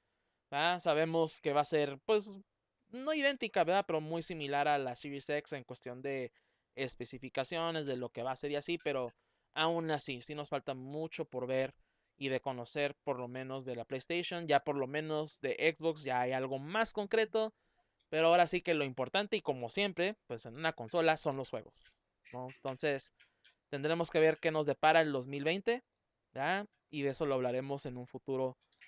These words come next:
¿no? Próximamente en, aquí en el G F M Cast. Pero ahora sí que si no hay nada más que agregar,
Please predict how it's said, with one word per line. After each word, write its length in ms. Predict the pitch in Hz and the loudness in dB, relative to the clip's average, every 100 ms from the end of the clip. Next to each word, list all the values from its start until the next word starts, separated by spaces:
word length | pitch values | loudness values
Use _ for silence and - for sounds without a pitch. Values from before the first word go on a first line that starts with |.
| _ 120 | _ -12
¿no? 280 | 123 127 - | -10 -10 -6
Próximamente 760 | 127 - 135 113 107 110 120 | -6 -6 -8 -10 -10 -10 -8
en, 100 | 117 | -8
aquí 180 | 113 123 | -10 -10
en 80 | 127 | -12
el 60 | |
G 60 | - | -8
F 80 | 143 | -8
M 140 | 127 | -6
Cast. 240 | - 113 - | -6 -6 2
Pero 120 | 147 | 6
ahora 160 | 175 | 6
sí 160 | 170 175 | 6 2
que 100 | 170 | -2
si 160 | 160 139 | -4 -6
no 200 | 139 165 | -4 -2
hay 80 | |
nada 240 | 180 175 175 | 2 2 2
más 180 | 170 - | 0 2
que 60 | |
agregar, 400 | 170 165 180 269 | 4 4 4 2